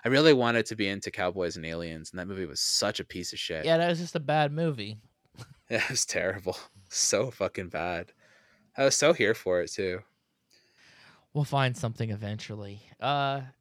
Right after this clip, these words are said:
Speaker 2: overall, though, I, I did, I would revisit all of these movies, you know?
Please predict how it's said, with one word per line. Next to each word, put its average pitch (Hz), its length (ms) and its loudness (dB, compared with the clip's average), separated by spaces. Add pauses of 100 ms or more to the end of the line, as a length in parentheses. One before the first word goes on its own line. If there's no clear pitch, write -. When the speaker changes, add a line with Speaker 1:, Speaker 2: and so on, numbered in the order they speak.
(400)
Speaker 2:
overall, 190 500 8
though, 143 460 8
I, 123 380 4
I 123 140 2 (160)
did, 131 420 4 (1080)
I 135 80 4
would 180 200 2
revisit 139 560 2 (160)
all 120 220 4
of 107 80 0
these 98 220 -8
movies, 98 520 -8 (920)
you 110 100 -6
know? 110 300 -8